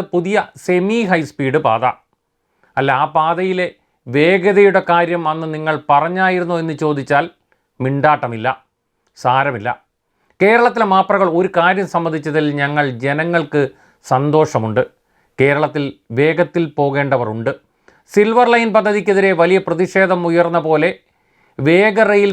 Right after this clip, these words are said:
പദ്ധതിക്കെതിരെ അത്തരം പ്രതിഷേധം ഉണ്ടാകില്ലെന്നും മാധ്യമങ്ങൾ തന്നെ ഉറപ്പ് നൽകുന്നുണ്ട്. ഇ എം ശ്രീധരൻ്റെ നാവിലൂടെയാണ് മനോരമ സമരം ഉണ്ടാവില്ലെന്ന ഉറപ്പ് നൽകുന്നത്. അതിന് കാരണം ഇതിലേറെ ഭാഗവും ഭൂമിക്കടിയിലൂടെയും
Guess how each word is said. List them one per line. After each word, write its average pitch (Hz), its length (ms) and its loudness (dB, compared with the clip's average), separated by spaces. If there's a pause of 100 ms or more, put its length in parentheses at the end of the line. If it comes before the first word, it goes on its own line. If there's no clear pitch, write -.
(100)
പദ്ധതിക്കെതിരെ 175 680 -2
അത്തരം 170 340 -2
പ്രതിഷേധം 175 580 0 (160)
ഉണ്ടാകില്ലെന്നും 190 800 0
മാധ്യമങ്ങൾ 165 520 -2
തന്നെ 151 220 -2 (420)
ഉറപ്പ് 160 360 0
നൽകുന്നുണ്ട്. 117 440 -2 (680)
ഇ 135 100 2 (100)
എം 165 140 0
ശ്രീധരൻ്റെ 156 560 2
നാവിലൂടെയാണ് 165 720 2 (420)
മനോരമ 190 400 0 (400)
സമരം 170 340 0 (120)
ഉണ്ടാവില്ലെന്ന 160 720 0
ഉറപ്പ് 143 300 -2
നൽകുന്നത്. 113 380 -4 (480)
അതിന് 135 300 0
കാരണം 151 340 0 (400)
ഇതിലേറെ 190 500 2 (100)
ഭാഗവും 175 440 0
ഭൂമിക്കടിയിലൂടെയും 175 960 -2